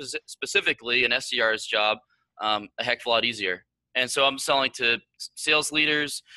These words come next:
Um, sometimes it ends up being a marketing leader, director of sales ops, you know, marketing ops, sales ops, um, S D R managers, V P of sales, that kind of thing.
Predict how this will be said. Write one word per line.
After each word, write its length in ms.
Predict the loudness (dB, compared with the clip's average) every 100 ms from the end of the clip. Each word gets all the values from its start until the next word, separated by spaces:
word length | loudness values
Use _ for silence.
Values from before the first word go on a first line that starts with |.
| -20 -4
Um, 200 | 0 0
sometimes 480 | 0 -2 0 0 2
it 100 | 4
ends 140 | 4 2
up 100 | 0
being 220 | 0 0
a 60 |
marketing 400 | 2 2 2 -6
leader, 420 | 0 2 2 0 -4
director 320 | 0 0 0 -6
of 80 |
sales 380 | -2 2 2 2
ops, 540 | 2 4 2 -4 -12 -10
you 120 | -6
know, 100 | -6
marketing 400 | -2 -2 0 0
ops, 260 | 0 0 0
sales 260 | 0 0
ops, 420 | 2 2 2 -4 -10 _ _ -8
um, 240 | 0 0 0
S 160 | -2 0
D 80 | 0
R 100 | 2
managers, 540 | 0 0 0 -4 -4
V 80 | -8
P 160 | -6
of 60 | -6
sales, 280 | 0 0 0
that 160 | -4
kind 140 | -2 -8
of 60 | -6
thing. 220 | -12